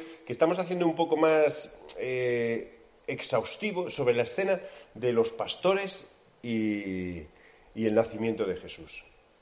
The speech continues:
Empiezo como hemos empezado todo, todos estos estudios. Feliz Navidad. Y vuelvo a recordar, no feliz Navidad por, por las cos-, que todas las cosas vayan maravillosamente bien, ni por las circunstancias que nos rodean,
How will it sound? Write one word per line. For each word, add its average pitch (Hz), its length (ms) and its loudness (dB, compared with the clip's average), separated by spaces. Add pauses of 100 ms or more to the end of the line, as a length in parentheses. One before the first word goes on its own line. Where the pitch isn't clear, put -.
(120)
Empiezo 185 420 10
como 127 440 8
hemos 139 300 2
empezado 117 440 2
todo, 104 320 -2 (260)
todos 131 300 0
estos 104 240 -8
estudios. 95 420 -12
Feliz 123 420 -6 (220)
Navidad. 76 380 -8 (540)
Y 139 100 -2
vuelvo 180 200 8
a - 20 10
recordar, 143 640 4
no 214 140 6
feliz 226 340 8
Navidad 151 500 6
por, 117 540 8
por 117 180 4
las 110 220 2
cos-, 202 180 2
que 156 120 -6
todas 202 240 2
las 180 120 2
cosas 180 280 -4
vayan 165 260 2
maravillosamente 135 720 0
bien, 135 320 8 (380)
ni 131 160 6
por 127 180 6
las 127 140 6
circunstancias 165 680 2
que 139 120 4
nos 120 120 6
rodean, 147 520 6